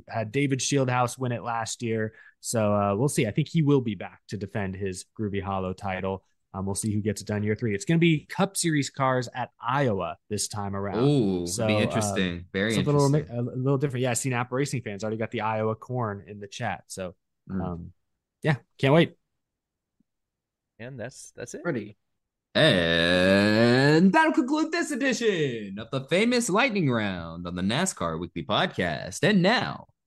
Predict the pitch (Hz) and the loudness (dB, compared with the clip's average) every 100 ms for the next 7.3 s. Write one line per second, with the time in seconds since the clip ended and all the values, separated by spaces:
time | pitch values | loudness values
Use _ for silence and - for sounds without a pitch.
0 | - 87 80 - - - 90 - _ _ | -10 -6 -6 -8 -8 -2 0 -2 _ _
1 | _ _ _ _ _ _ _ _ _ _ | _ _ _ _ _ _ _ _ _ _
2 | _ _ 127 127 127 127 127 147 196 - | _ _ -6 -4 -4 -4 -6 -6 -8 -4
3 | 202 202 175 175 254 247 - _ _ _ | -2 -2 -2 -2 -2 -4 -8 _ _ _
4 | - 202 - 143 147 185 233 - - 147 | -4 -4 -4 -2 0 0 -2 -6 -4 -4
5 | 151 214 165 131 143 165 - - _ _ | -2 -6 -2 0 0 -2 -8 -20 _ _
6 | - - _ _ - 180 233 - 151 120 | -20 -20 _ _ -2 0 0 0 -2 0
7 | 98 101 120 | -4 -10 -16